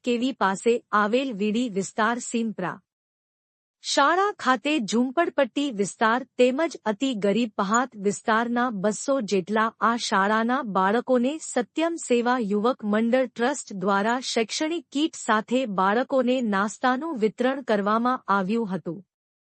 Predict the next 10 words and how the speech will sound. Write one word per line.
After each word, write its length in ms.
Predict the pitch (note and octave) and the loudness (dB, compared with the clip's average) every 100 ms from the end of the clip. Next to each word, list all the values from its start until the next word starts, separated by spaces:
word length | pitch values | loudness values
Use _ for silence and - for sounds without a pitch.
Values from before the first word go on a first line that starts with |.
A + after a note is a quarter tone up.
| _ _ _ _ _ | _ _ _ _ _
સાથે 500 | - D4 E4 F#4+ G#4 | 0 2 2 0 0
સાથે 440 | - E4 - F4+ | 2 2 2 -2
સ્કૂલના 640 | E4 - D4+ F#4 F4 D#4 E4 | -2 -4 0 0 2 0 0
પટાંગણમાં 840 | - A3 B3+ C4 C4+ D4 C4+ C#4+ | -2 2 2 2 0 -2 -2 -2
વૃક્ષારોપણનો 1120 | G3 A3 - C#4+ D4 B3+ A#3 B3+ B3 A3+ B3 | -2 -4 -2 -2 2 2 2 -2 -2 -2 -2
કાર્યક્રમ 720 | C4 A#3 G#3+ A#3+ B3 B3 B3+ | 0 0 2 2 0 -2 -2
પણ 240 | B3+ B3+ G#3 | -2 -4 -2
રાખવામાં 680 | F#3 F3+ G#3+ A#3+ A#3+ C#4+ - | -2 -2 -2 0 0 -4 0
આવેલ 360 | G3 G3 A3 G#3+ | 0 2 0 0
હતો. 380 | F3+ F3+ E3 | -4 -6 -8